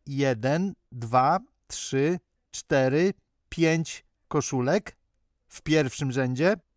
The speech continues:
i kolejne pięć koszulek w drugim rzędzie. I pytanie, którego z poniższych wyrażeń, albo właściwie których z poniższych wyrażeń,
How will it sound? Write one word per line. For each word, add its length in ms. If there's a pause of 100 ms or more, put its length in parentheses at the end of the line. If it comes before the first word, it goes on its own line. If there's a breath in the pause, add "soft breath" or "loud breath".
(240)
i 140
kolejne 460
pięć 420 (100)
koszulek 640
w 140
drugim 420
rzędzie. 420 (600)
I 120
pytanie, 560 (380)
którego 600
z 80
poniższych 560
wyrażeń, 600 (180)
albo 260
właściwie 480 (180)
których 680 (240)
z 120
poniższych 600
wyrażeń, 540